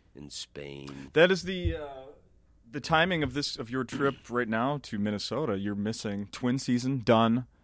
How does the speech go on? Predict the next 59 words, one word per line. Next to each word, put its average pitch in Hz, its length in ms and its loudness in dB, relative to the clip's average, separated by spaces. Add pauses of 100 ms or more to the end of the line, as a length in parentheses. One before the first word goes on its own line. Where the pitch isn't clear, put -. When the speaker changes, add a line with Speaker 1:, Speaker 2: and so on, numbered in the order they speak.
(140)
Speaker 2:
We 113 180 2
have 139 100 6
a 131 60 -2
soccer 107 320 0
team 104 240 -2
now. 104 280 -2
They 117 100 0
Speaker 1:
Twins 131 160 4
Speaker 2:
made 123 80 0
the 117 60 -4
Speaker 1:
killed 117 200 4
it 113 60 4
all 120 160 2
Speaker 2:
playoffs. 76 120 -6
Speaker 1:
year. 78 140 -8
Speaker 2:
Done. 123 460 6 (500)
Speaker 1:
Mm. 87 260 -8 (140)
Speaker 2:
Oh, 208 80 -6
yeah, 220 100 -10
Twins 175 240 -16
had 147 80 -12
a 117 40 -18
great 101 240 -18
year 82 100 -20 (240)
until 95 380 -10 (120)
the - 80 -6
playoffs 107 320 -6
started. 73 280 0 (100)
But - 100 -16 (300)
Speaker 1:
Yeah. 73 200 -12 (200)
Speaker 2:
you 214 140 -2
and 233 80 6
I 220 100 6
always 208 140 2
talk 208 180 2
about 180 160 2
going 180 100 -2
to 180 60 2
a 170 60 2
Twins 226 260 4
game. 107 320 2
You 113 80 -10
gotta 135 180 0
book 127 300 -4
a 110 300 0 (720)
Speaker 1:
I 147 100 8
Speaker 2:
come, 165 80 6
Speaker 1:
would 175 120 2
love 247 220 4
to. - 60 -6
Speaker 2:
come 294 160 8
June 240 360 10
next 151 260 4
year 98 140 -4
is 87 100 -10
what 120 120 -2
I'm 120 80 4
Speaker 1:
Okay. 160 120 2
Speaker 2:
saying. 98 260 2